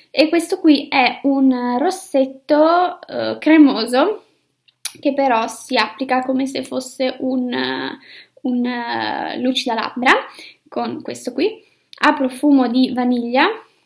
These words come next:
quindi è un profumino dolce che a me non dispiace. E niente, questo si applica, si riesce ad applicare bene. Eh, questo ovviamente non si fissa tanto sulle labbra, però ha una buona durata,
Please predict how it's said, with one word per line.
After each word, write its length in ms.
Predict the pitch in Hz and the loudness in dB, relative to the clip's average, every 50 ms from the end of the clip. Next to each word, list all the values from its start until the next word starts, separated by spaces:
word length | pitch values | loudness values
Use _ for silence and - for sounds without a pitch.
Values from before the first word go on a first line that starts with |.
| - | -6
quindi 300 | - 247 240 240 240 240 | -2 -2 -2 -2 -2 -4
è 20 | 247 | -4
un 120 | 233 240 | -4 -4
profumino 500 | 240 254 254 254 277 269 269 262 262 247 | -4 -4 -2 2 4 6 6 6 6 4
dolce 800 | 226 226 226 226 240 233 - - 262 240 220 226 214 220 240 233 | 2 0 0 0 -2 -2 -4 -4 0 2 2 4 2 2 0 -2
che 160 | - 302 262 | 0 0 2
a 80 | 240 233 | 2 0
me 100 | 233 220 | -2 -6
non 160 | 226 226 226 | -6 -6 -6
dispiace. 680 | 226 226 226 - - - - - - - - 349 403 - - - - - - - - _ | -8 -8 -10 -12 -6 -4 -4 -4 -4 -4 -4 -4 -4 -6 -8 -14 -14 -14 -16 -20 -16 _
E 80 | - 403 | -2 2
niente, 320 | 359 320 294 277 - 247 | 4 4 4 4 2 0
questo 260 | 247 294 277 - 226 | -2 -2 -2 -2 -6
si 220 | 226 - - 254 233 | -8 -6 -4 0 0
applica, 960 | 202 - - - - 240 240 254 240 226 226 220 220 226 233 226 226 226 226 | 0 0 -2 -10 -12 -10 -6 -2 -2 0 0 0 0 0 -2 -2 -2 -4 -4
si 200 | 226 - - 269 | -6 -8 -6 -2
riesce 280 | 254 254 247 - - 240 | -2 -2 -2 -2 -4 -4
ad 60 | 220 | -4
applicare 360 | 226 - 262 262 240 226 247 | -4 -4 -4 -4 -2 0 2
bene. 420 | 262 285 311 294 285 311 415 539 - - - - - - - _ | 4 4 4 6 6 4 2 2 -2 -8 -16 -16 -16 -16 -18 _
Eh, 320 | - - 262 262 247 254 | -6 -2 0 0 0 0
questo 760 | 247 - 330 302 302 - - - - 269 247 240 233 233 - 262 | 2 4 4 4 4 2 -4 -4 -2 -2 0 0 -2 -2 -4 -6
ovviamente 560 | 233 247 254 247 254 262 262 254 247 254 254 | -2 -2 0 2 2 2 2 2 0 0 -2
non 240 | 247 240 247 277 277 | 0 2 2 2 2
si 220 | 269 - - 254 | 2 -2 -6 -6
fissa 340 | 262 - 254 254 - - 262 | -4 -4 -6 -4 -2 -4 -4
tanto 220 | 262 240 240 233 240 | -4 -4 -6 -6 -6
sulle 260 | - - 262 247 240 | -2 -2 0 0 0
labbra, 320 | 240 226 226 226 254 262 | 0 0 0 2 2 2
però 320 | 262 247 226 226 220 - - | 2 2 -2 -2 -4 -4 -6
ha 80 | 240 | -4
una 180 | 247 254 247 240 | -2 -2 0 0
buona 340 | 226 254 233 226 240 240 226 | 0 0 0 -2 -2 -4 -6
durata, 580 | 226 233 240 226 202 196 208 - - 254 262 | -6 -4 -2 -2 -2 -2 -4 -4 -2 -2 -2